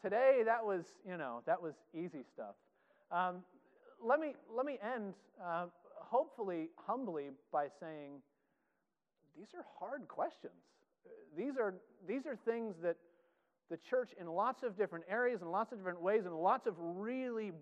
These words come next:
bright individuals have been thinking about and debating for centuries, uh, and we still have these questions. Um, and so keep thinking, keep digging, keep asking, uh, me and your session the hard questions, and Lord willing, uh,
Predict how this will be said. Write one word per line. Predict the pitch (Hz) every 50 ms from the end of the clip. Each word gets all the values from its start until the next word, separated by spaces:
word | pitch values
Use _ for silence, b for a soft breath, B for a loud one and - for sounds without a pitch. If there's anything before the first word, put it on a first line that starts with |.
| 160 160
bright | 165 180 214 240 277 240 - -
individuals | 247 247 220 208 196 226 170 185 175 175 170 156 -
have | 160 160 147
been | 165 156 - -
thinking | 254 269 254 - 233 226
about | 202 202 202 202 - -
and | 151 143
debating | 151 139 196 202 220 220 208 196 185 175 - b b b b b b b b b b b _ -
for | 202 185 175 - - - - -
centuries, | - 254 311 302 - - 196 156 135 123 131 165 247 269 - - - _ b b b b b b b b b
uh, | 156 160 165
and | 160
we | 165 165
still | 160 - - 240 214
have | 185 185 175 160
these | 151 147 131 -
questions. | - - 220 208 - - 110 92 95 _ _ _ _ _ _ _ _ _ _ _ - 135
Um, | 139 135 131 131 135 139 - -
and | 147 147 143 -
so | - 151 143 147 143 - _ _ _ -
keep | - 262 254 _
thinking, | - 175 151 - 156 151 147 -
keep | 208 190 -
digging, | - 165 147 147 147 139 -
keep | - 233 - _ -
asking, | 185 185 180 - - 180 151 143 143 139 _ b b b b b b
uh, | 156 143 151 156 160
me | 180 214 214 180 156 156 165 170
and | 165 165 160
your | 151 151 143
session | - - 202 196 - - 165 147
the | 135
hard | 123 139 135 131 -
questions, | - 139 127 123 - - 131 127 131 123 _ - - 139 131
and | 131 127 123 - _ -
Lord | 165 147 147 147 143 135
willing, | 135 147 147 143 135 131 123 - b b b b b b b
uh, | 139 131 131